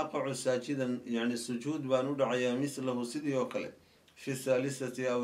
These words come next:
arraabica", markii saddexaad ama markii afraad, "xataa maa yabqaa", ilaa aanu hadhin oo naarta aanu ku hadhin, "xataa maa yabqaa", ilaa aanu baaqi noqon oo aanu ku hadhin, "fi nnaari", naarta gudaheeda, "ilaa man xabasahu alqur'aan",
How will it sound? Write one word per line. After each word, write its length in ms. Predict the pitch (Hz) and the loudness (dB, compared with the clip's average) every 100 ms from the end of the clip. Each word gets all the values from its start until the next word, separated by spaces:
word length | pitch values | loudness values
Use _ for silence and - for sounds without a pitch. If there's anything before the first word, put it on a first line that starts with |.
| 117 | 2
arraabica", 460 | 127 127 107 - - - _ _ - | 6 6 4 -6 -12 -20 _ _ -4
markii 300 | 120 139 123 | -2 -2 -2
saddexaad 420 | 127 117 120 123 | 0 0 2 2
ama 260 | 120 120 131 | 2 0 0
markii 280 | 135 135 123 | -2 0 -2
afraad, 420 | 123 123 135 - - - _ _ - - | 0 2 2 2 -6 -20 _ _ -14 -4
"xataa 460 | 131 143 - 143 135 | 2 2 2 4 4
maa 200 | 131 123 | 4 4
yabqaa", 560 | 127 139 131 117 123 127 | 4 2 2 2 4 4
ilaa 280 | 123 127 135 | 4 4 4
aanu 260 | 131 123 | 2 0
hadhin 300 | 120 120 139 | 0 2 2
oo 100 | 127 | 2
naarta 380 | 120 131 135 131 | 4 4 2 0
aanu 280 | 127 123 120 | 0 2 0
ku 60 | 151 | 0
hadhin, 320 | 135 117 87 - - | -2 -2 -4 -10 -6
"xataa 380 | 120 - 123 120 | -4 -2 0 4
maa 160 | 117 | 4
yabqaa", 680 | 120 131 117 117 123 135 - - - - _ _ | 4 4 2 2 2 2 -2 -14 -20 -20 _ _
ilaa 260 | 82 95 113 120 | -6 0 0 2
aanu 240 | 127 123 117 | 2 0 2
baaqi 380 | 127 156 156 147 | 4 4 2 0
noqon 360 | 131 127 135 | 2 4 4
oo 80 | 123 | 4
aanu 240 | 123 120 | 2 0
ku 100 | 113 | -2
hadhin, 340 | 147 131 123 120 | 0 2 2 -2
"fi 120 | 123 | 0
nnaari", 340 | 123 135 127 123 | 2 4 4 2
naarta 300 | 139 135 123 | 0 0 -2
gudaheeda, 640 | 123 151 143 127 87 - - - _ - | -2 0 2 0 -2 -8 -16 -20 _ -2
"ilaa 360 | 135 131 127 | 0 2 2
man 200 | 120 123 117 | 2 2 -2
xabasahu 480 | 117 123 131 131 117 113 | 0 0 0 0 0 0
alqur'aan", 600 | 110 110 110 123 110 | 2 0 0 0 0